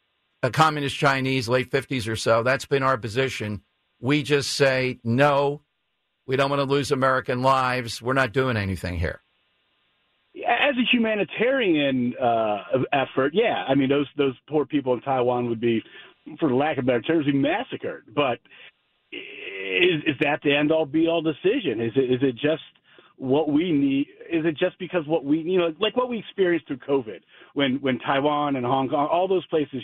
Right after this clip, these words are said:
Speaker 2: shut down, we couldn't build the things we needed to build.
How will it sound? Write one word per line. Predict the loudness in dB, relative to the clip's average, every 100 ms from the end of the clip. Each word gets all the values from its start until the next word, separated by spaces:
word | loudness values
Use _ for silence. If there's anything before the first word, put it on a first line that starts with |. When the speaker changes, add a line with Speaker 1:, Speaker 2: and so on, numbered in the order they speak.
| -4
Speaker 2:
shut | -2 0
down, | 0 0 -4 -10 -6 0
we | 0
couldn't | 2 0 0 0
build | 0 0
the | -6 -4
things | -4 0
we | 2
needed | 2 0
to | -2
build. | 0 0 0